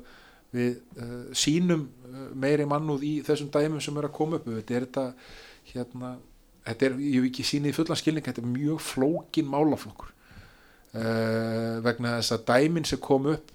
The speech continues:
er eitthvað sem þú getur stundum ekki hugsað út, sko, þegar þú ert að ákveða hvernig framkvæmdin á að vera. Eh, en við erum líka rosalega vel í stakk búin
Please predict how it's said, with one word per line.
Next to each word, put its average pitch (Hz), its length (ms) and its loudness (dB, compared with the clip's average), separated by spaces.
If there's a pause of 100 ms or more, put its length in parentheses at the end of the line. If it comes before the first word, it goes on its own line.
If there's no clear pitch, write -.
er 143 160 2
eitthvað 135 280 0
sem 127 260 -2
þú 127 100 -4 (140)
getur 147 340 -2
stundum 127 260 -8
ekki 120 220 -6
hugsað 127 500 0
út, - 240 -12
sko, - 320 -14 (320)
þegar 120 240 -2
þú 117 160 -2
ert - 160 -8
að 113 140 0
ákveða 117 260 -4
hvernig 113 240 -6
framkvæmdin 113 480 -6
á 110 60 -4
að 110 100 -2
vera. 113 140 -10 (880)
Eh, 104 480 -6
en 113 140 -4
við 117 100 2
erum 113 160 2
líka 147 460 6 (560)
rosalega 135 480 2
vel 147 260 6
í 131 60 2
stakk 139 320 -2
búin 147 340 0